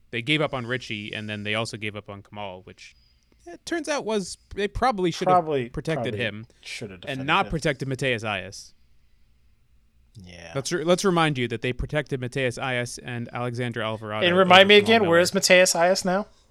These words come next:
Speaker 1: Spain.
Speaker 2: Yeah.
Speaker 1: Second division, Spain.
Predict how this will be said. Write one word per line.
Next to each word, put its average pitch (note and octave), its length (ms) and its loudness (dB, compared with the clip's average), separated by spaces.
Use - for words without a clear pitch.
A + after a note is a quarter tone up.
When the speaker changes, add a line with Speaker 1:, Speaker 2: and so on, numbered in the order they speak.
Speaker 1:
Spain. G2 340 -10
Speaker 2:
Yeah. G#2 280 -14
Speaker 1:
Second G3+ 260 -12
division, G#2 340 -10
Spain. G2+ 360 -10